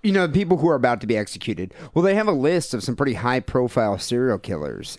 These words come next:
and, um, they, they recount their last meals on it. And it's weird 'cause I was like, you know, it's kind of a, this is definitely a good Sick and Wrong topic, but also I don't think I've ever really put much thought into that. Like, have you ever thought,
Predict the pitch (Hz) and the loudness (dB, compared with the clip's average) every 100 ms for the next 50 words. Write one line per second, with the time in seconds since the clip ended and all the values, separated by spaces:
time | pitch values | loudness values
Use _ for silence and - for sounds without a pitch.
0 | - 117 110 110 101 98 107 107 104 110 | -4 0 2 0 0 0 0 0 0 -2
1 | 95 104 - 131 120 107 110 - 131 165 | -2 -2 -2 -2 0 0 0 -2 0 0
2 | 165 120 101 98 - - - 151 175 202 | 0 0 -2 -4 -8 -20 -6 -2 0 2
3 | 294 156 117 165 151 165 147 110 202 220 | 0 0 0 0 2 0 0 -2 -2 -2
4 | 214 - _ _ _ _ _ _ 190 - | -4 -10 _ _ _ _ _ _ -14 -10
5 | - 302 415 - 160 160 185 - 220 214 | -2 -2 0 0 0 -2 -4 -2 0 2
6 | 208 127 143 131 - 170 147 123 110 101 | 0 2 0 -2 -2 -2 0 0 0 -2
7 | 123 135 113 - - - - 180 208 247 | -2 -2 -2 -6 -12 -20 -2 2 2 2
8 | 226 190 - 226 254 262 - 160 113 113 | 0 0 0 -2 0 0 0 0 0 0
9 | 127 131 131 120 110 - _ _ _ - | 0 2 2 2 0 -4 _ _ _ -4
10 | 175 156 135 - 139 156 131 85 80 80 | 0 0 0 0 0 0 -2 -4 -4 -2
11 | 127 139 208 247 214 156 156 | 0 0 2 2 2 2 2